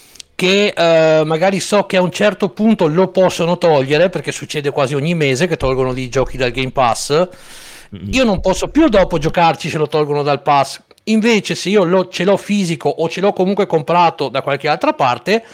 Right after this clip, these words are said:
Speaker 1: non ho il limite di tempo, tra virgolette. Il mio, il mio era quel discorso.
Speaker 2: Mm-hmm. No, a me è capitato con alcuni giochi in effetti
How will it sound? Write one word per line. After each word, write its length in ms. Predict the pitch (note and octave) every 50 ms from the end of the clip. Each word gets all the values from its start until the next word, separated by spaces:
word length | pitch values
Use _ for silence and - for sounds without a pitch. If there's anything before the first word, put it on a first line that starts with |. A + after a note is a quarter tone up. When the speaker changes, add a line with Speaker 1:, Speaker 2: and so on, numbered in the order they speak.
| - - - - _
Speaker 1:
non 280 | - E3 G#3+ C4+ C4+ G#3
ho 260 | E3+ F3 G#3+ A#3 - - -
il 260 | F3+ F3+ G#3+ A3 - -
limite 520 | E3+ E3 E3 F#3 G3 G#3 A3 G#3 - G#3
di 160 | D#3+ D#3+ F3+
tempo, 500 | - - D#3 F#3+ F#3 D3 - - C3 B2
tra 120 | - C3+ C3+
virgolette. 760 | B2+ C3+ C3 C3 C#3 C3 C3 B2+ A#2+ - B2+ A#2 A2 - _ _ _ _ _ _ _ _ _ _ _ _ _ _ _ _ _ _ _ _ _ _ _ _ -
Il 80 | - C#3
mio, 180 | D#3+ E3 - -
il 80 | - D3+
mio 160 | E3+ F3 E3+
era 280 | D3+ D3+ D3 C3 - -
quel 160 | - D#3 D3
discorso. 600 | C3 B2 - - - A#2 A2+ A2 - - A2 - _ _ _ _ _ _ _ _ _ _ _ _ _ _ _ _ - D3+
Speaker 2:
Mm-hmm. 160 | B2+ B2+ C3+ - - - - _ -
No, 100 | - -
a 80 | - -
me 80 | D4 G4
è 20 |
capitato 400 | - - G#2+ B2 D#3 F3+ G#2+ F#2+ G2
con 100 | G2+ G2+
alcuni 260 | G2 - - G#2+ G#2
giochi 240 | F#2+ G2+ G2 F#2+ -
in 60 | G2+
effetti 580 | G2 F#2 - - G2 F#2+ - - G2+ G2 G#2